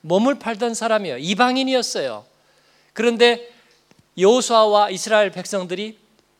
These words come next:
이제 가나안을 점령하러 들어가면서 여리고성에 들어갔죠. 어느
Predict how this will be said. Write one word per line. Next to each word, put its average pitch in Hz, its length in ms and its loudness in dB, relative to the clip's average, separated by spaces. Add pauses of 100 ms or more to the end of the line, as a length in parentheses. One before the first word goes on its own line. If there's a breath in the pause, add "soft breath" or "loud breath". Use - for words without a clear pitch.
이제 220 200 0
가나안을 233 600 4
점령하러 196 540 2
들어가면서 170 640 -4 (420 soft breath)
여리고성에 208 1000 0
들어갔죠. 156 500 -10 (3750 soft breath)
어느 151 320 -8